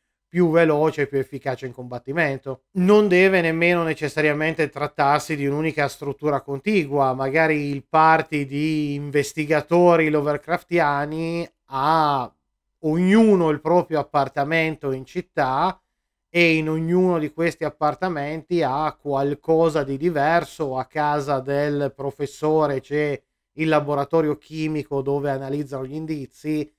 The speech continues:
e a casa del poeta c'è la libreria dei tomi proibiti e a seconda di che cosa abbiano bisogno si radunano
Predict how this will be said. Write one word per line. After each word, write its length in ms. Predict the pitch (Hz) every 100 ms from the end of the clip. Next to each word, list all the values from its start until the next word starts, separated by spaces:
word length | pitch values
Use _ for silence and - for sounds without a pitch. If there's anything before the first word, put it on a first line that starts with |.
| _ _
e 120 | - 147
a 100 | 131
casa 460 | - 156 151 139
del 240 | 131 147 139
poeta 600 | 147 147 156 143 139 131
c'è 400 | - 147 147 123 _ _ _
la 100 | 131
libreria 640 | 143 147 139 147 156 160 143
dei 220 | 139 135
tomi 320 | 160 156 143
proibiti 840 | 156 180 175 156 127 120 139 143 139 _ _ _ _ _ _ _
e 180 | 190 175
a 160 | 143 151
seconda 640 | - 156 185 185 170 156
di 180 | 139 151
che 180 | - 143
cosa 440 | - 170 156 147
abbiano 340 | 160 151 147 147
bisogno 640 | 185 143 143 151 165 139
si 200 | - 143
radunano 880 | 143 139 170 160 151 151 156 156